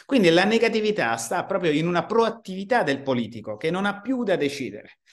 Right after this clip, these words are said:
ma da fare in modo che non emergano alternative che possano mettere in pericolo la vita di quelle istituzioni, poche istituzioni,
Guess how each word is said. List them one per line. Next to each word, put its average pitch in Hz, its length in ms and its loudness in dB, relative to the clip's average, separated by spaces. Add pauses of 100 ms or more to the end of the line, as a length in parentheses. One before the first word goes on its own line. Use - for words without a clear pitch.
(240)
ma 139 220 0
da 143 180 -4
fare 165 220 -2
in 190 100 -4
modo 202 400 -2
che 185 160 -4
non 156 220 0
emergano 127 720 -6
alternative 117 1040 -4
che 143 160 -2
possano 123 440 -2
mettere 131 640 -2
in 135 260 -2
pericolo 175 640 -2
la 196 240 2
vita 240 400 -6
di 151 140 -8
quelle 151 260 -2
istituzioni, 202 960 -2
poche 127 400 2
istituzioni, 151 720 -6